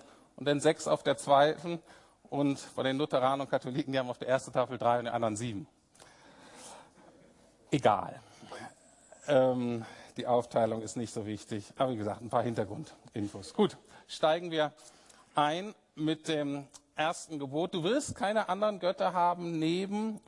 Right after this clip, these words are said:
oder vor mir.“ Und zweite, „Du wirst dir kein Götterbild machen“,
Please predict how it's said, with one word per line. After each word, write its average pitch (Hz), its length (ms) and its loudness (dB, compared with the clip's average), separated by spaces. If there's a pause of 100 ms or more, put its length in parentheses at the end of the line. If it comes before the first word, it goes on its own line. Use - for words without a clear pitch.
oder 160 480 2 (360)
vor 160 720 4 (480)
mir.“ 127 500 2 (2000)
Und 123 140 -6 (260)
zweite, 165 440 4
„Du 143 160 -2
wirst 175 260 0
dir 160 120 4
kein 165 520 0 (120)
Götterbild 127 540 2
machen“, 151 480 2